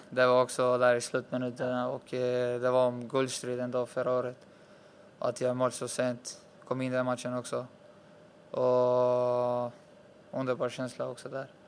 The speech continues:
Speaker 2: Dribblingsräden in i
Speaker 1: Exakt,
Speaker 2: straffområdet,
Speaker 1: exakt,
Speaker 2: där man
Speaker 1: ja.
Speaker 2: undrar vad du sysslade med.
Speaker 1: Exakt, exakt. Det var... Man fick ta en egen beslut där, alltså.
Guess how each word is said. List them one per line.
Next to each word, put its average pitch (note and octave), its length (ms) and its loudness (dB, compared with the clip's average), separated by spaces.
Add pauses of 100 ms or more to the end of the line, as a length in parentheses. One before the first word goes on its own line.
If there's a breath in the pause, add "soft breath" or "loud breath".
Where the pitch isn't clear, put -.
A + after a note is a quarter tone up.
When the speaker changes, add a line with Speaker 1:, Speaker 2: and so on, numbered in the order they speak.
Speaker 2:
Dribblingsräden G2 840 -10
in A2+ 80 -10
i - 40 -2
Speaker 1:
Exakt, B2+ 260 2
Speaker 2:
straffområdet, B2+ 480 2
Speaker 1:
exakt, B2+ 200 0
Speaker 2:
där B2+ 140 0
man C3+ 80 8
Speaker 1:
ja. C#3 60 10
Speaker 2:
undrar C#3 140 4
vad B2+ 100 0
du B2+ 60 -8
sysslade C#3 540 -6
med. F2+ 180 -10
Speaker 1:
Exakt, C3+ 500 6
exakt. A#2+ 400 2
Det C3 120 6
var... C3+ 540 8 (680 loud breath)
Man C3+ 140 4
fick C#3 180 0
ta C#3+ 160 10
en C3+ 80 6
egen C3+ 260 4
beslut B2 380 -2
där, - 220 2
alltså. B2+ 680 -2